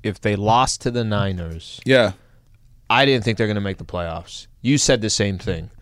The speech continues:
Speaker 1: Do you feel the same way or no? Or just because what's happening in the N F C, because the Packers are struggling, because
Speaker 2: Well
Speaker 1: Tampa's struggling, because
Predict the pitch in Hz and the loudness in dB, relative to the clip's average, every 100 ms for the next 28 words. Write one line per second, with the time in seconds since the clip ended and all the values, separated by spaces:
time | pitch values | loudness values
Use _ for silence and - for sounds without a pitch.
0 | - - - 143 139 196 190 185 180 180 | -20 -20 -2 0 4 4 4 2 4 6
1 | 156 131 120 90 - 127 123 156 - 151 | 6 6 6 4 4 4 4 0 2 4
2 | 151 113 139 143 135 139 143 139 131 127 | 4 4 2 4 2 2 2 2 4 4
3 | 127 123 - 131 127 117 - 131 113 117 | 4 2 2 2 2 2 2 0 0 2
4 | 135 120 113 98 95 107 95 92 92 107 | 2 2 0 -2 -4 -2 -4 -4 -8 0
5 | 139 190 208 151 135 120 - 104 95 95 | 4 8 8 6 4 0 2 2 2 -2
6 | 95 110 139 131 123 | -4 0 4 4 4